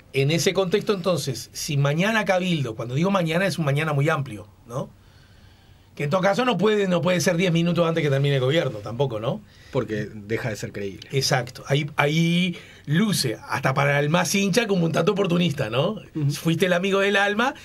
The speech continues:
Speaker 1: y te vas. Lo que sí podemos decir claramente de Cabildo es que el amigo del alma nunca fue.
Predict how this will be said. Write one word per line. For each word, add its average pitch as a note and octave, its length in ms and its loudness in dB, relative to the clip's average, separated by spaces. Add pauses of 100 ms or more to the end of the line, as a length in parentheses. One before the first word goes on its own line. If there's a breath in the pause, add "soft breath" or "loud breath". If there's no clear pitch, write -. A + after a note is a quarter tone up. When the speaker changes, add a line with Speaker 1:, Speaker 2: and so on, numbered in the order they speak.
(120 loud breath)
Speaker 1:
y C#3 80 -4
te D3 100 0
vas. C#3 160 0 (380 loud breath)
Lo G#3 240 2
que A#3+ 100 2
sí G4+ 220 0
podemos D4 380 2
decir G#3+ 220 0
claramente A3+ 600 0
de E3+ 100 0
Cabildo D#3+ 600 0 (1200)
es F3+ 100 0
que A3 100 0
el G3 60 2
amigo B3+ 260 0
del G#3 120 0
alma A#3+ 220 0
nunca G#3 200 0
fue. C3 300 -2